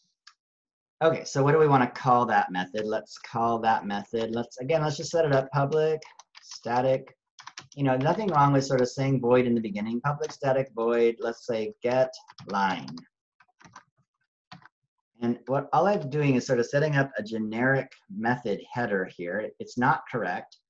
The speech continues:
it's not permanent, but I wanna come back to this guy and just invoke it.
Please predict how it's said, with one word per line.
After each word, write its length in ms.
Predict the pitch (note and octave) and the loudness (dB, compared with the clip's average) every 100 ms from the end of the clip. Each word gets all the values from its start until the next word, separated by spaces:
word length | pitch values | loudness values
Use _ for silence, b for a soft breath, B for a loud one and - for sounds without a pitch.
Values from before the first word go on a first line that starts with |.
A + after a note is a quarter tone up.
| _ _ _ | _ _ _
it's 80 | A2+ | -2
not 260 | B2 - | -2 -2
permanent, 440 | B2 G#2 G2 A2 - _ _ | -4 -4 -4 -6 -12 _ _
but 140 | - A2+ | -8 -6
I 100 | A2+ | -2
wanna 240 | B2 B2 | 0 -2
come 220 | A#2 B2+ | -2 -6
back 280 | G#2+ B2+ D#3 | 0 0 0
to 80 | C#3 | -4
this 280 | A#2 A#2 - | -4 -6 -6
guy 280 | F#2 F#2 G2+ | -6 -4 -4
and 200 | F2 G2 | -6 -6
just 240 | G2+ - _ _ _ | -8 -10 _ _ _
invoke 400 | A#2 A#2 D#3+ D#3+ | -8 -2 0 -2
it. 140 | - | -10